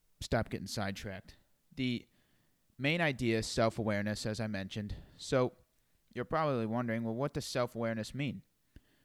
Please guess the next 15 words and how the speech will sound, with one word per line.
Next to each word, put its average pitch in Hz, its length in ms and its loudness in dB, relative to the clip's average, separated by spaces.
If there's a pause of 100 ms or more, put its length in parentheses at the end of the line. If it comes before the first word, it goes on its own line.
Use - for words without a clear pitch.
(220)
Self-awareness 147 800 2
is 113 160 -6
kind 135 280 -2
of 123 80 -2
this 107 200 -2 (560)
complete 139 480 0
understanding 110 960 0 (200)
of 98 400 0 (1400)
your 107 200 0
own 110 220 2
self, - 540 -2
your 107 140 0
own 113 140 2
identity. 101 640 -4 (1000)
Um, 92 500 -4